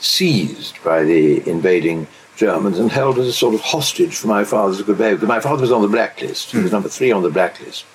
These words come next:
Speaker 2: Wow, that's
Speaker 1: After
Speaker 2: incredible.
Speaker 1: Winston Churchill and Anthony Eden. And she was, had this sort of horror that I'd be held and
Speaker 2: Yeah.
Speaker 1: had my fingernails torn out or something. Uh, and anyway, so I was sent off to America, and she, of course, stayed. My father was,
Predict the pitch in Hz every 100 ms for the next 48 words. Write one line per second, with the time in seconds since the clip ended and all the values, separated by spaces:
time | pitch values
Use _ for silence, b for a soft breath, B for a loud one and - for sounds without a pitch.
0 | - - 127 95 95 95 135 117 104 -
1 | 98 113 104 - 92 92 87 87 95 87
2 | 71 - - B B B B B B -
3 | 110 117 107 - - 147 147 143 131 135
4 | 131 139 131 - 131 131 - - - 160
5 | 92 92 95 95 98 95 - 120 101 90
6 | 80 85 71 - 113 104 - - 69 -
7 | - - - - - - B B B B
8 | - - - 80 76 71 80 - 78 78
9 | 95 - 95 95 B B - - 135 135
10 | 135 143 170 160 117 110 123 139 160 156
11 | - 113 101 90 - 98 113 101 92 90
12 | - - 147 98 - 95 90 - 92 87
13 | 87 85 104 87 73 -